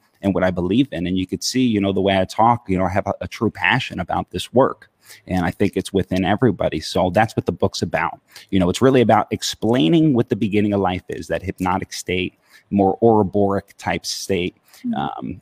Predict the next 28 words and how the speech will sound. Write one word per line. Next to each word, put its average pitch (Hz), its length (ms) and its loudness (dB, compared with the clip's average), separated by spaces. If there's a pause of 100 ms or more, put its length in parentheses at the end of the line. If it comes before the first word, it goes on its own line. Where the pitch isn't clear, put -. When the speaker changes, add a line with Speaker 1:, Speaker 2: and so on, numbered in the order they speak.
Speaker 1:
and 139 200 4
then 139 260 6
kind 131 220 4
of 120 80 4
splitting 123 480 2
the 110 100 2
opposites 104 540 0
of 101 140 -6
consciousness, 95 580 -4
talking 92 380 -2
about 104 340 0
ego 95 300 0
consciousness, 92 720 -4 (240)
and 135 160 2
then 139 140 4
what's 135 180 2
happened 101 360 -4
to 104 80 0
our 101 80 2
modern 92 460 0
egos. 85 480 -6
As 82 140 -8
people 110 340 -4
built 101 280 2
their 92 180 0
own 123 160 6
conscious 101 420 -2
bubbles, 139 520 2